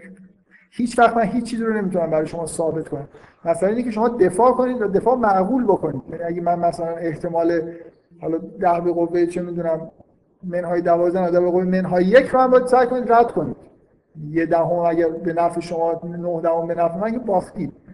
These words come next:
همیشه بحثا اینجوریه که سوراخی خلاصه هست. می‌شه فرض کرد که دنیا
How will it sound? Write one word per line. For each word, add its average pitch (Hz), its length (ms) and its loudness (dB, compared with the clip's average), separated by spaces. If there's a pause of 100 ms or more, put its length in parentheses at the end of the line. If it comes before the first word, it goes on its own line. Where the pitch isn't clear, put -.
(320)
همیشه 240 380 0
بحثا 262 320 4
اینجوریه 208 460 0
که 202 340 -10 (280)
سوراخی 233 520 0
خلاصه 220 340 2
هست. 214 400 0 (480)
می‌شه 254 280 2
فرض 196 400 6
کرد 185 280 4
که 185 120 0
دنیا 180 600 2